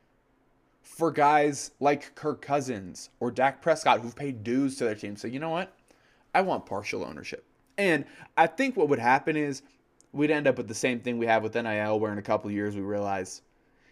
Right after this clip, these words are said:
"Yeah, that wasn't the investment that we thought it was gonna be," but we all hopped on board for a second. So, yeah. Not really super blowing my mind.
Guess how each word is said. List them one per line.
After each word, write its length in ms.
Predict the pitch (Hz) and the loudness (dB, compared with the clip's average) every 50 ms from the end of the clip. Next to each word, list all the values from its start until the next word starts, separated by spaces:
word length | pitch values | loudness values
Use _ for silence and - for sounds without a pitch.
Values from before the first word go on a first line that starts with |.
| _ _ | _ _
"Yeah, 160 | - 131 131 | 0 2 2
that 220 | 123 143 139 - 139 | 4 2 0 -2 0
wasn't 600 | 131 139 151 160 156 147 170 165 - 139 127 113 | 2 4 4 4 4 2 -2 -4 -6 -8 -6 -2
the 200 | 127 127 113 - - | 0 0 0 0 -4
investment 640 | 123 123 110 104 120 120 120 120 - 135 131 120 - | -8 -8 -6 -2 -2 -2 -2 -2 -6 -8 -6 -6 -6
that 80 | 107 | -8
we 100 | 113 104 | -8 -10
thought 320 | - - - 123 110 110 110 | -12 -6 -2 0 2 2 2
it 80 | 92 | 0
was 180 | 104 101 101 - | -2 -6 -6 -6
gonna 240 | - 107 104 110 107 | -6 -4 -4 -4 -4
be," 300 | 110 123 123 135 139 - _ _ _ _ _ _ _ _ _ _ _ _ | -2 -2 -2 -2 -6 -10 _ _ _ _ _ _ _ _ _ _ _ _
but 80 | 107 110 | -6 -4
we 160 | 113 113 113 | -2 0 2
all 180 | 110 110 113 | 2 2 4
hopped 240 | 117 110 110 - - | 2 2 0 0 -4
on 140 | 113 101 98 | -6 -6 -6
board 280 | 92 104 110 113 113 - | -4 -2 0 0 0 0
for 180 | - 120 117 | 0 0 0
a 40 | 120 | 0
second. 420 | - 123 117 117 - 139 135 - - _ _ _ _ _ _ _ _ _ _ _ _ _ _ _ _ _ _ _ _ _ _ | 0 0 0 0 -2 -4 -6 -6 -12 _ _ _ _ _ _ _ _ _ _ _ _ _ _ _ _ _ _ _ _ _ _
So, 480 | - - 160 151 143 135 127 123 - - - - _ _ _ _ _ _ _ _ _ - | -8 0 4 6 6 6 4 2 -4 -12 -20 -20 _ _ _ _ _ _ _ _ _ 2
yeah. 260 | 131 123 107 - - - _ _ _ _ _ _ _ _ _ _ _ _ _ _ _ _ _ _ _ _ _ _ _ _ _ _ _ _ - | 2 2 2 0 -4 -8 _ _ _ _ _ _ _ _ _ _ _ _ _ _ _ _ _ _ _ _ _ _ _ _ _ _ _ _ -8
Not 340 | 123 131 143 147 147 - 127 | -2 2 2 2 2 2 -2
really 640 | 131 135 139 139 139 135 135 127 123 120 117 113 - _ _ _ _ _ _ _ _ _ _ _ | 0 4 4 6 6 6 4 2 2 0 -2 -6 -10 _ _ _ _ _ _ _ _ _ _ _
super 1040 | - - - - - - 151 156 156 147 151 - 131 127 120 117 113 113 110 110 101 | -18 -14 -12 -10 -6 -2 -2 0 0 -2 -2 -2 0 2 4 4 2 2 0 -2 -2
blowing 460 | 101 117 117 104 104 101 98 101 98 | 0 2 2 2 2 0 -4 -6 -8
my 100 | 82 80 | -8 -8
mind. 320 | 71 - - - - - | -10 -12 -16 -18 -20 -20